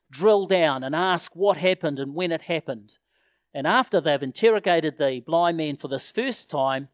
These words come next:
they start making judgments. Verse sixteen.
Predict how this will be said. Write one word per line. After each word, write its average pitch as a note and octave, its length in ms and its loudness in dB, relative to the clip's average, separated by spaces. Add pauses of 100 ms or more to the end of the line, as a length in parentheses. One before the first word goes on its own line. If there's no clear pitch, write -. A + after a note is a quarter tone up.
(460)
they D3 200 -2
start F#3 480 -2
making D#3 460 -4
judgments. - 800 -4 (240)
Verse C3+ 460 -10
sixteen. D#3 880 -2